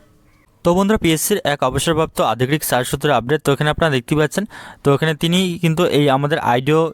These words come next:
ইন্ডাস্ট্রিয়াল ডেভেলপমেন্ট অফিসার কিংবা ফায়ার অপারেটর ভ্যাকেন্সি সম্বন্ধে তো তিনি কিন্তু আপডেট দিয়েছেন। তো এখানে আমরা জেনে নেব, তো এখানে আমাদের সেই প্রাক-, প্রাক্তন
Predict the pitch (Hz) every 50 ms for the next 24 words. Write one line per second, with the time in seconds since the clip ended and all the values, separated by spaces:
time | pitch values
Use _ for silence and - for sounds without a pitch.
0 | - - 147 139 151 - - 175 156 147 143 131 156 151 160 151 143 127 - -
1 | - 151 143 147 151 156 147 - 143 131 131 - 117 - - - 151 131 123 113
2 | 113 - 151 147 - - 151 139 135 135 139 147 139 - 143 135 147 139 135 135
3 | 143 139 139 135 113 113 123 131 135 143 147 143 - - 190 214 - - - -
4 | - - - - - - - - - - 131 131 135 139 - - 143 - 170 185
5 | 185 180 185 202 214 - - 208 151 120 127 147 156 160 165 170 160 180 185 -
6 | 156 151 147 143 131 - 147 147 139 139 139 143 139 - - 143 135 - 127 123
7 | 127 139 139 - - - 123 127 _ - - 143